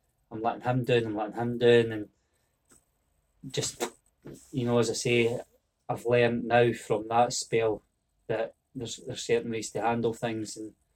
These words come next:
it was a learning curve, half in budgets and things like that, so it's, it,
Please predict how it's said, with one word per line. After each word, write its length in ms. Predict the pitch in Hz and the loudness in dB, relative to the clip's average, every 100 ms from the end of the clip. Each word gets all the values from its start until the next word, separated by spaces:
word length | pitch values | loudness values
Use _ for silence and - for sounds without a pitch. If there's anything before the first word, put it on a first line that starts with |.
| _ _ _ | _ _ _
it 100 | 120 | -2
was 100 | 117 | 0
a 80 | 113 | 2
learning 300 | 117 127 135 | 6 6 4
curve, 280 | 127 123 - | 2 0 0
half 300 | 117 120 120 120 | 0 0 0 -6
in 80 | 113 | 0
budgets 500 | 120 120 120 104 117 | 0 2 0 0 -8
and 100 | 107 | -6
things 240 | 117 110 | -6 -2
like 140 | 107 | 0
that, 220 | 113 123 127 | 4 4 2
so 220 | - 117 | 0 -2
it's, 220 | 113 - | -2 -8
it, 180 | - 131 | -10 -12